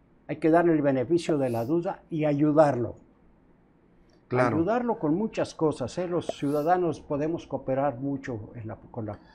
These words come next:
Speaker 2: ¿Hay, hay en, en tu opinión, hay un fracaso en esa, eh, carrera de seguridad pública que se creó en la, en la Universidad del Caribe,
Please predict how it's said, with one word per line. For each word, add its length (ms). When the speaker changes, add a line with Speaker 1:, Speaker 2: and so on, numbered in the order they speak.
Speaker 2:
¿Hay, 240
hay 640
en, 220
en 320
tu 140
opinión, 500
hay 240
un 180
fracaso 800
en 200
esa, 720
eh, 600
carrera 420
de 100
seguridad 420
pública 400
que 100
se 160
creó 300
en 120
la, 340
en 140
la 60
Universidad 420
del 100
Caribe, 380